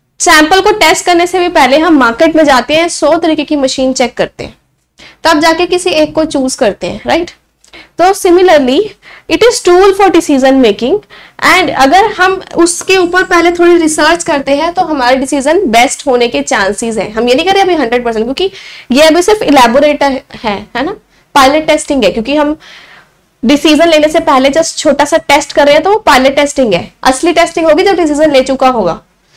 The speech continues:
उसका effect जब check करेंगे, right? Sample देखना। How many agree कि भाई, क्या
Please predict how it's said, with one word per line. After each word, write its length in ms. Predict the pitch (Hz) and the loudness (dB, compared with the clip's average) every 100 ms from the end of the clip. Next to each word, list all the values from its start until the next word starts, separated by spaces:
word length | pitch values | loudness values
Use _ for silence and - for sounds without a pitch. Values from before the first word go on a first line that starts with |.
| _ _ | _ _
उसका 300 | - 269 339 | -2 0 2
effect 340 | 330 330 294 277 | 2 2 0 0
जब 120 | 277 | 0
check 260 | 269 226 202 | 0 -4 -2
करेंगे, 380 | 180 185 208 - - | -2 -4 -8 -8 -2
right? 380 | 262 415 415 _ _ _ _ | 0 0 -4 _ _ _ _
Sample 420 | - 269 254 269 | -2 0 2 0
देखना। 380 | 240 214 185 175 - _ _ _ _ _ - - - | 0 0 -2 -8 -12 _ _ _ _ _ -20 -12 -2
How 120 | 262 | 0
many 260 | 302 311 294 | 2 2 2
agree 200 | 247 254 254 - _ _ _ _ _ | 0 -2 -6 -20 _ _ _ _ _
कि 100 | 302 | 0
भाई, 380 | 311 392 415 - - _ _ 247 | 2 2 0 -6 -14 _ _ -6
क्या 480 | 233 226 - 320 | -4 -6 -2 2